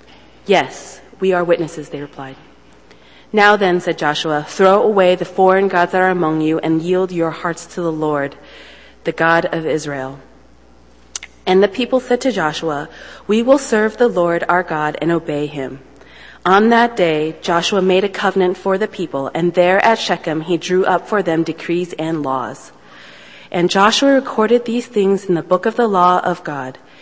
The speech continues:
Then he took a large stone and set it up there under the oak near the holy place of the Lord.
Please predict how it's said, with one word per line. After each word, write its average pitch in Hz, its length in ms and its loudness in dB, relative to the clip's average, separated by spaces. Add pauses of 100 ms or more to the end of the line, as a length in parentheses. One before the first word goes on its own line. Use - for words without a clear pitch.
(260)
Then 190 160 0
he 202 100 2
took 196 220 -8
a 180 180 -4
large 233 180 4
stone 170 460 -2
and 165 160 -6
set 196 180 -2
it 220 100 0
up 175 220 -2
there 156 260 0
under 190 280 0
the 214 180 -2
oak 156 340 -4
near 170 300 0
the 170 260 -8
holy 185 220 -4
place 165 380 -8
of 160 80 -12
the 165 100 -6
Lord. 139 360 -10